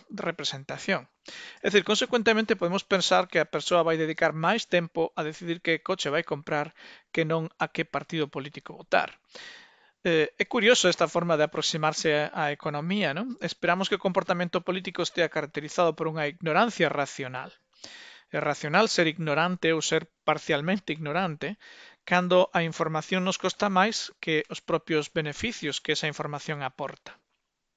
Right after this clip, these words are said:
Esa sería a mensaxe principal desta, eh, idea. Eh, que, eh, aplicación ten isto no noso campo da conservación?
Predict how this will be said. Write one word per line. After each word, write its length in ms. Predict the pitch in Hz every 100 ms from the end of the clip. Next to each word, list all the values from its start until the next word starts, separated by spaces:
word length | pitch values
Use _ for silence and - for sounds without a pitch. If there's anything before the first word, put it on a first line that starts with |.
| _ _
Esa 240 | 170 165 160
sería 300 | 160 143 165 -
a 60 |
mensaxe 400 | 147 143 156 -
principal 720 | - 165 185 160 - 147 147 - - - - _
desta, 800 | 156 143 151 - - 143 139 143 -
eh, 240 | 160 147 147
idea. 480 | 180 165 185 143 143 _ - - - - - _ -
Eh, 240 | 175 160 156
que, 140 | - 240 - _ _ _ _ _ _ -
eh, 180 | 190 170
aplicación 800 | 175 - 175 170 175 - 226 180
ten 160 | 156 147
isto 320 | 151 - 165 147 -
no 100 | 165
noso 240 | 151 - 147
campo 320 | 143 151 143
da 80 | 139
conservación? 720 | 143 - 143 139 - 156